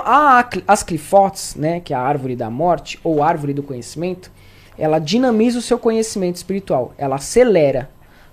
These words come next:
o seu, o seu, a, a dissolução dos karmas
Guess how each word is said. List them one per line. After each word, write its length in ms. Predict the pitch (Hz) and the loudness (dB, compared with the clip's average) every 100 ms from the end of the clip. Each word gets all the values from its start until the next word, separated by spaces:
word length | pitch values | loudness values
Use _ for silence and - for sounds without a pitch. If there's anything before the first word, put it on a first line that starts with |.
| - | -16
o 120 | - | -12
seu, 340 | 127 - 127 - | -10 -6 -6 -6
o 80 | 139 | -8
seu, 240 | - 131 | -8 -6
a, 220 | 107 101 - | -6 -8 -12
a 300 | 117 92 69 - | -10 -10 -12 -12
dissolução 500 | 139 175 156 147 202 | -8 -6 -6 -4 -4
dos 160 | 180 - | -6 -8
karmas 560 | 151 156 208 277 - | -4 -2 -4 -8 -12